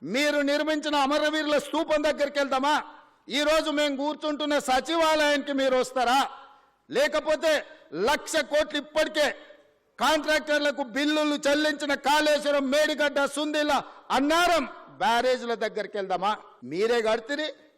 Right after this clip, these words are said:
మీరే మింగుతిరి, మీరు ఉండగానే కూలిపాయి. డీటెయిల్ ప్రాజెక్ట్ రిపోర్ట్ లేకుండా ఒక చిన్న గుడిసేసుకున్నా, ఒక్క అర్ర ఇల్లు కట్టుకోవాలన్నా, చిన్న పాండప పెట్టుకోవాలన్నా ఒక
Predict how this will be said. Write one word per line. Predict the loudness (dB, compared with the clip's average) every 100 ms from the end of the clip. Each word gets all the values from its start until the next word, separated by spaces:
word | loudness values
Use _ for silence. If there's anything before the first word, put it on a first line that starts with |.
| _ _
మీరే | -6 0 0 0
మింగుతిరి, | -2 -6 -4 -4 -4 -6 -20 _ -12
మీరు | -2 0 0
ఉండగానే | -2 -6 -6
కూలిపాయి. | -6 -4 -4 -4 -8 -10 -20 _
డీటెయిల్ | -6 -2 0 2 0
ప్రాజెక్ట్ | 0 -2 0 -2 -2
రిపోర్ట్ | -6 -2 -2 -2
లేకుండా | -6 -6 -2 -2
ఒక | -2
చిన్న | -6 -4 -2 0 0 0
గుడిసేసుకున్నా, | -2 0 2 2 0 -6 -4 -2 -2 -6 -20 _ _ -2 -2
ఒక్క | 0 0
అర్ర | 2
ఇల్లు | 2 2 2
కట్టుకోవాలన్నా, | 2 0 0 2 2 4 2 2 0 -4 -20 -20 _ _ _ -4
చిన్న | 0 0
పాండప | 0 2 2 2 2 2 2
పెట్టుకోవాలన్నా | 0 0 0 2 0 2 0
ఒక | 0